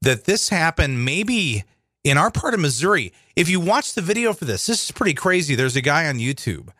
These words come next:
who said, "I was driving down the road. A deer failed to stick the landing. No deer were harmed."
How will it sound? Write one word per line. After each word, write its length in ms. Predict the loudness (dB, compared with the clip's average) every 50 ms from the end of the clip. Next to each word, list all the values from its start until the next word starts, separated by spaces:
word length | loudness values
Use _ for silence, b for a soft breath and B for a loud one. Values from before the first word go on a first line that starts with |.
| b b b b b b b b b
who 80 | b 2
said, 160 | 4 4 4
"I 100 | 4 4
was 80 | 2 2
driving 320 | 2 2 2 2 0 0
down 180 | 0 2 2 2
the 80 | 0
road. 440 | 0 2 2 2 2 2 0 -2 -4 -4
A 160 | -2 -2 -2
deer 460 | 0 2 2 2 4 4 4 4 2
failed 680 | 0 -4 _ _ -2 0 2 2 2 2 0 0 -2 -2
to 100 | -4 -4
stick 380 | -4 -4 -2 -2 -2 -2 -2
the 100 | -2 -2
landing. 720 | 0 0 0 0 0 -2 -2 -2 -2 -2 -2 -4 -4 -6 -6 _ _ _ _ _ _ _ _ _ _ _ _ 2
No 160 | 2 4 4
deer 300 | 4 2 2 2 2 2
were 140 | 0 -2 -4
harmed." 580 | -4 -4 -2 -2 0 0 -2 -4 -8 -12 -18